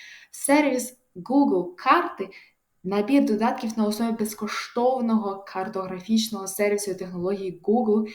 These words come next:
для перегляду карт і супутникових знімків усього світу у веб-переглядачі. Геосервіс Wikimapia побудований на основі картографічного сервісу технології Wiki.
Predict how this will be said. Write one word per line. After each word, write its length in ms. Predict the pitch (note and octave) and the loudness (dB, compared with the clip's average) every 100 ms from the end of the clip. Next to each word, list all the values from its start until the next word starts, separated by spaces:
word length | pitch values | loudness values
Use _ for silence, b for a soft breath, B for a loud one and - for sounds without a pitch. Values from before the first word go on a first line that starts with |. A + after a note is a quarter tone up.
| B | B
для 100 | G#3+ | -2
перегляду 640 | G#3 G3+ G3+ F3+ E3+ E3 - _ | 0 -2 -4 -6 -8 -10 -14 _
карт 540 | - A#3 A3+ A3 - - | 0 4 4 2 -4 -8
і 160 | F3 | -6
супутникових 720 | E3+ F3 F3 F3 E3+ F3+ E3+ | -6 -6 -6 -6 -6 -8 -10
знімків 500 | F3 - A#3+ A#3+ A3 | -10 -4 -4 -2 -4
усього 360 | G3+ F#3 C4 B3+ | -6 0 0 0
світу 340 | A3 A3+ A3+ | -6 -4 -4
у 420 | - - A3 - E3 | -4 0 0 0 -6
веб-переглядачі. 1200 | E3+ G3 - - F3+ F3 E3+ E3+ - - - _ _ _ - B B - | -2 -2 -4 -6 -6 -6 -12 -14 -14 -14 -16 _ _ _ -20 B B 2
Геосервіс 600 | G#3+ B3 F4 G4 C#4 - | 4 4 4 2 0 -4
Wikimapia 920 | G3 G3+ - A#3+ G#3 F3+ G3+ A3+ G3 | -6 -6 -6 -2 0 0 -4 -2 -6
побудований 400 | F3+ E3+ F#3 A3 | -2 -2 2 2
на 80 | A3+ | 2
основі 300 | G3+ A3 A3 | 0 2 2
картографічного 680 | A3 F#3+ - F#3 B3 C4+ A3+ | 2 -4 -8 -10 -8 -4 -4
сервісу 380 | - A3+ A3+ A3+ | -2 -2 -2 -4
технології 680 | F#3+ F#3 F3+ G3+ A3+ B3 | -6 -6 -2 0 0 -2
Wiki. 360 | A#3 B3+ - F3 | -2 -4 -4 -10